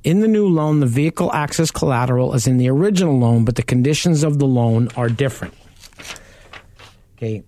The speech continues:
so here's the most important thing that I tell anybody that's refinancing a car. Understand what it is that you're doing. Your credit may impr-, may have improved since you bought your car.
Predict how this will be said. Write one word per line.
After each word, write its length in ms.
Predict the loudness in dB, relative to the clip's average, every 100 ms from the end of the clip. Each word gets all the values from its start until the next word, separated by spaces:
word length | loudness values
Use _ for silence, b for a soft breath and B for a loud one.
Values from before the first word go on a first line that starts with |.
| -20 -20 -20 -10
so 460 | -4 0 0 -2 -8 -20 -20 -20 -20 _ _ _ -20 _ _ -20 -20 -16
here's 440 | -6 -2 0 0 2
the 80 |
most 360 | 2 2 0 0
important 480 | -2 0 -2 0 -2
thing 260 | 0 0
that 120 | 2 0
I 100 | -2
tell 320 | -2 -2 -2
anybody 600 | 0 0 0 -2 -6 -12 -8
that's 240 | -6 -4
refinancing 920 | -2 0 0 0 0 2 0 -2 -4
a 20 | -6
car. 440 | -8 -8 -8 -10 -18 B B B B -10 -2
Understand 800 | 0 0 0 -2 0 2 2 0 -2
what 260 | 0 0
it 120 | 0
is 360 | 0 0 -2 -8 -6
that 340 | -2 -2 -2
you're 200 | -2 0
doing. 500 | 0 0 0 -2 -6 -16 B B B B B -4
Your 140 | -4
credit 300 | -2 -2 0
may 220 | 0 0
impr-, 340 | 0 -2 -4 -2
may 140 | 0
have 100 | 0
improved 480 | 0 0 0 0 0
since 280 | -2 -2 0
you 80 |
bought 260 | 0 0 0
your 160 | -2 -2
car. 340 | -2 -4